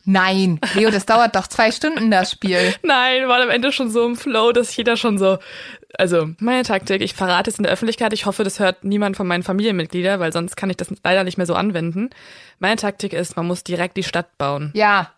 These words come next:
Speaker 2: Direkt die Stadt, dann bekommst du alles doppelt, dann kannst du mega viel tauschen, alle sind mega verzweifelt,
Speaker 1: Ja.
Speaker 2: weil sie nichts tauschen können, dann bist du so,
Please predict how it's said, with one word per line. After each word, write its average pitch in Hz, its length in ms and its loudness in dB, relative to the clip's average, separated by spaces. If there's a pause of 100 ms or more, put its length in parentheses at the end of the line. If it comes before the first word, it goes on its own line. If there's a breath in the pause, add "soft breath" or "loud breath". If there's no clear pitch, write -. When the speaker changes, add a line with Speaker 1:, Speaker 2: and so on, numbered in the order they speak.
Speaker 2:
Direkt 208 300 2
die 226 80 0
Stadt, 220 240 0
dann 208 80 0
bekommst 190 260 -2
du - 40 -4
alles 175 200 0
doppelt, 254 460 4
dann 196 80 -2
kannst 175 240 -6
du 180 40 -4
mega 165 200 0
viel 175 140 -4
tauschen, 220 460 0
alle 180 200 0
sind 165 160 -4
mega 165 180 -2
verzweifelt, 226 560 0
Speaker 1:
Ja. 208 120 4
Speaker 2:
weil 175 80 -4
sie 170 80 -4
nichts 226 180 0
tauschen 214 300 0
können, 196 200 0
dann 185 80 0
bist 170 160 -6
du 165 60 -4
so, 156 160 -4